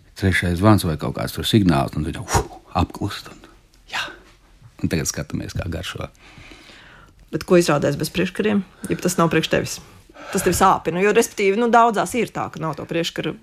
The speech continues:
Speaker 2: vai tas ir kaut kāds tāds
Speaker 1: Viņi čalo tāpatās.
Speaker 2: Mhm.
Speaker 1: Viņi čalo tāpatās.
Speaker 2: Bet tu nevari nostāties.
Speaker 1: Bet es ieeju citreiz pirms, um, paskatīties uz tiem cilvēkiem. Jo tad, kad, nu,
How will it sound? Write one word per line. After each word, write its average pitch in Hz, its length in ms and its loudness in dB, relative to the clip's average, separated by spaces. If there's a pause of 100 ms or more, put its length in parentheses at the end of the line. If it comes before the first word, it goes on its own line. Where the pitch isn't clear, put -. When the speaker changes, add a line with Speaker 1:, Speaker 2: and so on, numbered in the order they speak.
(140)
Speaker 2:
vai 175 140 0
tas - 400 -8
ir 175 220 -2
kaut 156 160 -6
kāds 160 180 -4
tāds - 160 0
Speaker 1:
Viņi 208 180 8
čalo 143 360 2
tāpatās. 104 580 0
Speaker 2:
Mhm. 180 240 -4 (400)
Speaker 1:
Viņi 123 160 6
čalo 104 300 2
tāpatās. - 440 -6
Speaker 2:
Bet 190 120 0
tu 175 60 -2
nevari 156 200 0
nostāties. - 540 -4 (340)
Speaker 1:
Bet 107 160 2
es - 240 0 (400)
ieeju 87 760 0
citreiz 78 400 -4
pirms, 82 320 -2
um, 67 320 -4 (560)
paskatīties 87 640 2
uz 101 100 -4
tiem 92 160 4
cilvēkiem. - 760 0 (580)
Jo 95 220 2
tad, 92 200 -2
kad, 90 120 -2 (120)
nu, 87 480 2